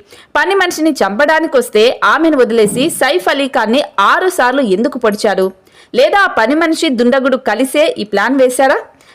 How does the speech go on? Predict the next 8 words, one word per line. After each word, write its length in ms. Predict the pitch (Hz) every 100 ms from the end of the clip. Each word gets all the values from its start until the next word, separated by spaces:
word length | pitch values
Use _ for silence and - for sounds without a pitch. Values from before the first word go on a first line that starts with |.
| -
కరీనా 320 | 330 392 415 381
కపూర్కి 380 | 311 285 262 262
ఏమైనా 380 | 247 262 262 262 -
ఇందులో 280 | 202 220 254 247
హస్తముందా? 500 | 175 - 262 247 254 392 - _ -
దాడి 340 | 220 254 330 381
చేసిన 280 | 311 - 285
టైంలో 440 | 254 208 208 185